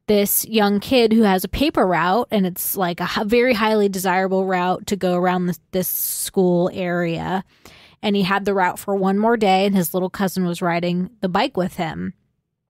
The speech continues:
And they're making deliveries, and they heard a popping sound.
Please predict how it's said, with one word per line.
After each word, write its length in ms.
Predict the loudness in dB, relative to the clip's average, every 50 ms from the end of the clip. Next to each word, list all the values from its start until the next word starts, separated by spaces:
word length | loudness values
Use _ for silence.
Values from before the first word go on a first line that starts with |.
| _ _ _ -14 -6 -2
And 180 | 0 2 2
they're 220 | 2 2 0 -2 -2
making 480 | -2 0 0 0 0 0 -2 0 2 4
deliveries, 580 | 4 4 4 2 2 0 0 0 0 0 0
and 100 | -2 -2
they 80 | -2 -2
heard 180 | 0 -2 -2
a 40 | -2
popping 420 | -4 -4 -4 -4 -2 -4 -6 -6 -6
sound. 480 | -6 -6 -4 -4 -4 -4 -4 -6 -8